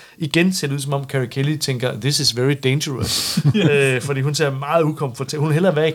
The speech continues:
Speaker 1: helikopteren, som, som hun ligesom, det er hendes hjemmebane.
Speaker 2: Og vi har fået en, en, en, en, øh, en replik lidt tidligere, hvor han spørger, "Kan du ride på en hest?" Vi har aldrig nogen gang s-, aldrig
Speaker 1: Ja,
Speaker 2: nogensinde set en hest.
Speaker 1: <laughs> det er en hest før, lige præcis.
Speaker 2: Ja.
Speaker 1: På en sådan inner city child.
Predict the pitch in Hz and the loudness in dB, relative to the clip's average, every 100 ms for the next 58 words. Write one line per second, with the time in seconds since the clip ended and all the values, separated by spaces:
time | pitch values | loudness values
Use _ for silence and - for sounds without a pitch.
0 | 165 120 135 - 160 170 143 135 113 127 | -4 -8 -6 0 0 0 -4 -4 -4 -4
1 | 135 135 143 131 151 151 135 139 113 160 | -6 -6 -6 -4 -2 0 -2 -2 -2 -2
2 | 135 165 135 131 135 117 165 156 151 220 | 0 -2 -2 -2 -2 -2 0 2 4 2
3 | - 156 139 131 131 139 139 139 - 139 | 4 2 2 -2 -6 -6 -4 -4 -4 -4
4 | 131 131 127 127 - 131 127 139 - 156 | -2 -2 -2 -4 -6 -8 -2 -2 0 0
5 | 151 - 156 139 123 127 135 135 135 147 | 0 -2 2 4 4 4 4 4 2 -2
6 | 143 143 135 165 170 135 151 - 120 117 | 0 -2 0 0 2 0 -2 -6 -2 0
7 | 147 151 147 127 - - - 110 139 165 | 0 0 -2 -4 -6 -8 -8 -8 -2 -2
8 | 143 170 175 185 208 180 143 175 - 190 | 0 -2 0 -2 0 0 2 0 0 -2
9 | 135 170 170 160 208 165 - 165 180 139 | 0 -2 -2 0 0 0 -2 -4 -4 -6
10 | - 175 147 - 147 151 - - - 165 | -4 -2 -2 -2 -4 -4 -10 -10 -4 -2
11 | 160 170 156 175 147 175 160 135 156 143 | -2 -2 2 4 4 2 2 0 2 2
12 | 143 | 0